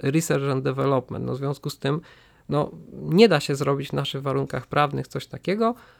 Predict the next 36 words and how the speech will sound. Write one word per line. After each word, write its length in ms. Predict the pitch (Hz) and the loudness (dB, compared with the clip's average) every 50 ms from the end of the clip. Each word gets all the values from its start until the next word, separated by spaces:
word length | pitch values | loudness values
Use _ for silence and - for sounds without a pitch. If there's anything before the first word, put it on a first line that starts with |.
| _ _ - | _ _ -2
e, 320 | 131 131 135 135 131 135 | 0 0 2 2 0 0
żeby 280 | 139 147 156 160 156 147 | 0 0 0 0 0 -2
na 160 | 139 135 127 | -2 -2 -4
przykład 440 | - - - 139 - 143 135 135 139 | -6 -6 -8 -6 -4 -4 -4 -2 -2
ustawić 580 | 135 - - - 151 143 151 135 131 - - - | -4 -6 -4 -2 -2 -2 -2 -4 -8 -12 -10 -8
właśnie 300 | 131 131 - - 127 123 - | -6 -6 -6 -6 -6 -4 -2
chatbota 520 | - 135 135 131 139 139 135 - - 127 | -2 -2 -2 0 -2 -2 -2 -2 -6 -6
z 60 | 123 - | -6 -6
taką 240 | - - - 135 | -10 -8 -6 -8
prawdziwą 440 | 131 - 131 127 135 139 139 135 135 | -4 -4 -4 -4 -2 -2 -2 -2 -4
sztuczną 360 | - - - 143 - 139 131 | -4 -6 -8 -8 -6 -4 -4
inteligencją 640 | 131 131 135 127 123 123 151 185 214 202 - 190 170 156 | -4 -4 -4 -4 -2 0 0 0 0 0 0 0 0 0
i 60 | 151 | 0
na 100 | 147 143 | 0 -2
przykład 320 | - - 143 143 135 135 | -4 -6 -4 -4 -4 -2
niech 180 | 143 165 175 175 | -2 -2 0 0
on 140 | 156 156 151 | 0 0 0
od-, 180 | 143 139 139 - - | -2 -4 -6 -10 -4
decyduje 560 | 143 143 139 - - 143 139 143 143 139 - | -4 -2 -2 -2 -4 -2 -2 0 0 0 0
o 120 | - 143 | -2 -4
tym, 200 | 147 - 135 131 | -4 -2 -2 -2
żeby 300 | 127 135 131 131 131 131 - - - - - _ _ | -2 -2 -2 -2 -2 -4 -4 -8 -18 -20 -20 _ _
jakiejś 320 | 135 143 - - 135 135 | 0 0 2 0 -2 -4
firmie 340 | - - 143 135 135 135 131 | -2 -4 -4 -2 -2 -2 -2
przyz-, 420 | - - - - 135 - 120 - | -4 -4 -6 -6 -6 -8 -10 -12
przyznać 420 | - - 147 139 139 131 123 120 - | -6 -4 -4 -2 -2 -4 -4 -4 -4
licencję 540 | 135 139 139 - 170 165 180 170 - 220 208 | -6 -6 -2 0 0 0 0 0 0 -2 0
na 120 | 196 190 | 0 -2
przykład 200 | - - 175 170 | -2 -4 -4 -2
na, 140 | 170 170 170 | -2 -2 0
w 180 | 170 160 156 | -2 -2 -2
działaniu 420 | 156 160 160 165 165 165 170 165 165 | 0 0 2 2 2 2 2 2 0
na 160 | 160 160 160 | 0 0 0
jakimś 260 | 156 151 - 156 151 | -2 -2 -4 -4 -2
rynku 340 | 165 160 165 165 165 - 156 | 0 0 0 0 0 -2 -2
regulowanym, 760 | 156 156 147 151 151 151 151 151 156 147 147 151 147 147 147 | 0 0 0 0 -2 -2 0 0 0 0 0 0 0 0 -2